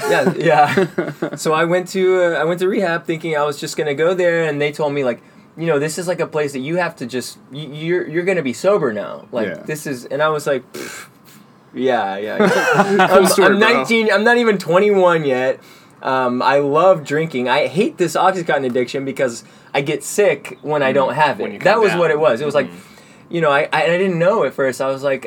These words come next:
Speaker 1: I, I thought I'd had the flu, and then, like, I got some more and be like, "Oh, I feel better. That's weird." I didn't understand, like, the physical tolerance or the physical, um, physical addiction, dependence that,
Speaker 3: Mm-hmm.
Speaker 1: that opiates have.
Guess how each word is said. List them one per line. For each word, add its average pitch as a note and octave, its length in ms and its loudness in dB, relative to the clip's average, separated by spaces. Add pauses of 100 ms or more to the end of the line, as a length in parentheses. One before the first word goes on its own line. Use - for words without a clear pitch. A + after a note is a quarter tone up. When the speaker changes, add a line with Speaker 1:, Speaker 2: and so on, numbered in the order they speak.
Speaker 1:
I, C3+ 200 -8
I C3 120 -6
thought D3+ 220 2
I'd C#3+ 220 0
had C#3 260 -6
the B2+ 80 -4
flu, G#3 440 2
and F3+ 120 -2
then, C3+ 160 0
like, A#2+ 220 -2
I B2 100 0
got D3 220 0
some D#3+ 100 -8
more F#3 120 -2
and F#3+ 60 -6
be E3+ 60 -2
like, E3 140 -4
"Oh, F4 200 -4
I D#3+ 140 -2
feel F3+ 200 -6
better. D#3 220 -2
That's E3+ 220 -8
weird." C#3+ 460 -6 (280)
I D3+ 80 -2
didn't G3+ 200 2
understand, E3 580 -2
like, B2 300 -4
the B2 340 -4 (260)
physical D3 720 -2
tolerance A#2+ 680 0
or B2 160 0
the A#2+ 100 -2
physical, D3+ 600 -4
um, G#2 520 -6 (600)
physical G3+ 440 0
addiction, C#3+ 420 -4
dependence C3+ 520 -4
that, A2+ 240 -8
Speaker 3:
Mm-hmm. B2 160 -14
Speaker 1:
that G2+ 160 -8
opiates A#2 420 -6
have. G2+ 300 -8